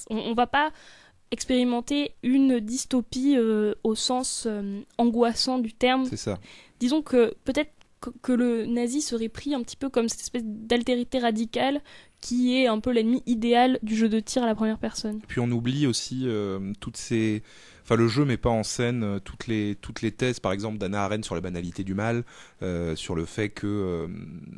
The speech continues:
Speaker 2: bah, un nazi c'est avant tout une personne, euh, comme vous et moi, euh, et que le mal c'est quel-, quelqu'un peut être, euh, peut être mauvais comme vous et moi. Euh, non, c'est vraiment des personnages vraiment, euh, caricaturaux. Enfin, on a par exemple Irene Hengel,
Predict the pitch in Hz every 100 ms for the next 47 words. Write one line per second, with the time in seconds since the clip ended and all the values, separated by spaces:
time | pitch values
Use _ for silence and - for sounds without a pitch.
0 | - - _ _ - 80 78 80 87 90
1 | 101 104 - 80 87 - 90 82 82 -
2 | 90 87 76 - 82 90 85 85 98 107
3 | 104 82 73 - 85 87 92 90 - 82
4 | 82 - 80 90 90 - 80 92 - 82
5 | 76 85 80 - _ - 87 - 82 90
6 | 92 95 69 78 90 92 123 185 - -
7 | - - - 101 101 127 113 98 95 113
8 | 92 - - 98 107 101 92 90 92 98
9 | 92 - 87 85 90 110 110 101 95 85
10 | 92 92 82 87 92 95 90 78 - -
11 | - 101 101 95 107 95 101 123 143